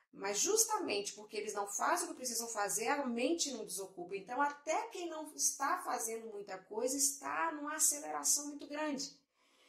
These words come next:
E na igreja não é diferente. A igreja tem vivido um ativismo religioso, a igreja também está acelerando. É, e aí, é claro, a gente precisa sim levar pessoas a Cristo, nós precisamos inclusive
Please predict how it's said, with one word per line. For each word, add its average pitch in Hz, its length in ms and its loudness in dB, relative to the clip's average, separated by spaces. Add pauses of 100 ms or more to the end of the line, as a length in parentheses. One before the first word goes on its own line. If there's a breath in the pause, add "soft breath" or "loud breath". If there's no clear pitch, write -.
(260 soft breath)
E 285 100 -2
na 311 120 2
igreja 302 360 0
não 247 180 -2
é 180 60 -4
diferente. - 720 -6 (420)
A 214 100 2
igreja 254 500 6
tem 220 260 -2
vivido 190 440 -10
um 226 60 -6
ativismo 247 640 -2
religioso, 233 720 -6
a 165 80 -4
igreja 226 380 -4
também 240 260 -6
está - 260 -2
acelerando. 240 880 0 (1040 soft breath)
É, 190 400 -2
e 190 100 2
aí, 202 300 2
é 285 80 4
claro, 208 360 4
a 165 40 0
gente 175 220 -4
precisa 196 380 2
sim 247 340 8
levar 190 300 0
pessoas 185 320 0
a 175 60 -4
Cristo, 190 600 -2
nós 170 180 -6
precisamos 202 500 0
inclusive 220 540 -10